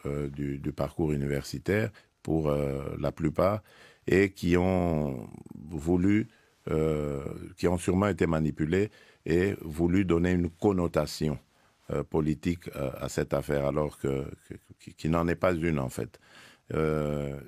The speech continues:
et ça, c'est vraiment regrettable parce qu'il y a eu mort d'hommes, un policier est décédé, euh, c'est déplorable parce que, euh,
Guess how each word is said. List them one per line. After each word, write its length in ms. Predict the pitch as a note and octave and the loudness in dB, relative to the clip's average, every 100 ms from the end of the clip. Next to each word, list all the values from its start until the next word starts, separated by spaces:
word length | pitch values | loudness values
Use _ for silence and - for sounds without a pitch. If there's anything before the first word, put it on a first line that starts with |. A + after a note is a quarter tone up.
| - - | -18 -6
et 440 | E2 E2 E2 D#2+ | 0 2 2 0
ça, 300 | - - G#2 | -2 0 0
c'est 160 | - E2 | 2 0
vraiment 340 | E2 F2 F2 | 2 2 0
regrettable 520 | D2+ D2 D2 F#2+ G2+ | 0 0 0 0 0
parce 160 | F2+ D2+ | -2 -2
qu'il 120 | D#2+ | 0
y 40 | |
a 60 | D#2 | 2
eu 140 | E2+ | 2
mort 280 | D#2+ E2 D2 | 2 2 0
d'hommes, 380 | C#2+ F#2 G#2 C2 - _ - _ - | 0 0 2 -2 -8 _ -20 _ -4
un 100 | E2+ | -2
policier 540 | E2 D#2+ D#2 - F2+ | 0 0 0 2 2
est 40 | D#2 | 2
décédé, 580 | D2 C2+ D2 D#2+ A#2+ - _ _ _ - | -2 -2 -2 -2 -4 -6 _ _ _ -4
euh, 720 | D2+ D#2 D#2 D2+ C#2+ C#2+ C2+ B1 | -2 0 0 -2 -4 -6 -8 -10
c'est 260 | - E2 | -2 0
déplorable 840 | D#2+ D#2+ E2+ E2+ A2 F2 D2+ C#2+ C#2+ - | 2 2 2 2 0 0 0 -2 -6 -6
parce 200 | D#2+ - | -6 -2
que, 400 | - D#2 D2+ C#2 - | 0 0 0 -4 -8
euh, 240 | D2+ D2 | -8 -8